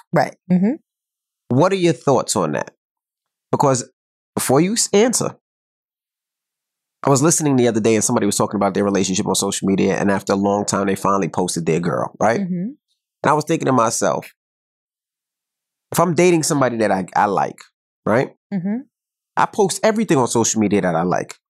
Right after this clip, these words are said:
Speaker 2: I post the food that I like. I post my favorite place to go.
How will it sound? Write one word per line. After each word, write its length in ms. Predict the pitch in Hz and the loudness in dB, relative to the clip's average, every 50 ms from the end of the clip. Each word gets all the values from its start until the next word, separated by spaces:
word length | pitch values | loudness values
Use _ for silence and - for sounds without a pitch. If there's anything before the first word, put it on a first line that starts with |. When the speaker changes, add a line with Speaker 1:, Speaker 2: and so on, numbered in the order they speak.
| _ _ _ _ _ _ _ _ - | _ _ _ _ _ _ _ _ -4
Speaker 2:
I 80 | 117 | -4
post 300 | - - - 165 151 - | -2 0 0 0 0 0
the 60 | - 151 | -2 -4
food 400 | - - 262 269 262 240 220 139 | -2 0 0 2 4 2 2 2
that 120 | 127 110 | 2 2
I 60 | 98 87 | 2 0
like. 340 | 85 - 53 - - - - _ _ _ _ _ _ _ _ - | -2 -4 -8 -10 -12 -14 -20 _ _ _ _ _ _ _ _ -12
I 40 | - - | -6 -2
post 220 | - 196 185 175 | 2 2 2 2
my 120 | - 170 175 | 2 0 0
favorite 420 | 170 - 196 190 180 185 185 190 | 0 0 0 2 2 0 -2 -4
place 240 | - - 190 196 - | -2 -2 0 0 0
to 100 | - 185 | 0 -2
go. 400 | 175 165 226 247 247 175 98 - | 2 2 2 2 2 0 -2 -6